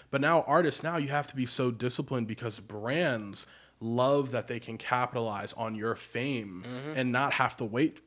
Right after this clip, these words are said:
Speaker 1: f-, five years for you to get big. But, like, for your own, for, if you wanna stay at that level, keep pushing, you know, uh, when, when they paid Drake,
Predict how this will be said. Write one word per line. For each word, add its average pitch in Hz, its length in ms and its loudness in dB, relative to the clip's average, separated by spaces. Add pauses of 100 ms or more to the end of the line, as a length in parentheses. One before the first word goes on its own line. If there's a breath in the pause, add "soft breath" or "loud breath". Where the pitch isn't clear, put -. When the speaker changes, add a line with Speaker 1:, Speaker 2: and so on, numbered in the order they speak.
(120)
Speaker 1:
f-, - 240 -18
five 120 380 2
years 113 160 -2
for - 140 -6
you 117 40 0
to 113 80 -2
get 104 300 -4
big. 113 480 2 (400 loud breath)
But, 117 160 -2
like, 117 340 0
for 135 240 -6
your 117 600 0
own, 156 260 2
for, - 160 -8
if - 180 -6
you 160 100 -4
wanna 156 200 0
stay - 400 0
at 160 140 0
that 165 200 -2
level, 147 360 2
keep 143 320 -6 (420 loud breath)
pushing, 139 480 0
you 135 140 2
know, 117 300 2 (100)
uh, 113 160 -8 (760)
when, 143 640 2
when 135 180 6
they 165 140 10
paid 156 340 4
Drake, 120 500 0